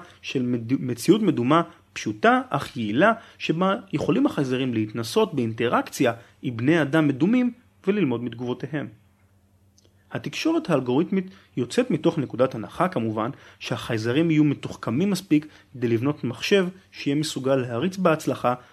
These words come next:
תוכנה שנכתבה כאן על כדור הארץ.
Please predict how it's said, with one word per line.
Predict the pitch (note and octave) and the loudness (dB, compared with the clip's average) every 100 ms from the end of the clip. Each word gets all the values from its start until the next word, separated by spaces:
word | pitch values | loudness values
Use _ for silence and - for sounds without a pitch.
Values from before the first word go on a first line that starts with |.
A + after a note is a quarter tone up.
| - - | -20 -10
תוכנה | - F2+ B2 B2+ | -8 -4 -2 -4
שנכתבה | - C3 - A#2 A2 A2 - _ | -4 -8 -4 -2 0 -2 -6 _
כאן | - A2+ | -6 -4
על | G#2+ | -4
כדור | A2 A2+ G#2+ | -6 -8 -8
הארץ. | B2 - - - - | -8 -10 -10 -16 -20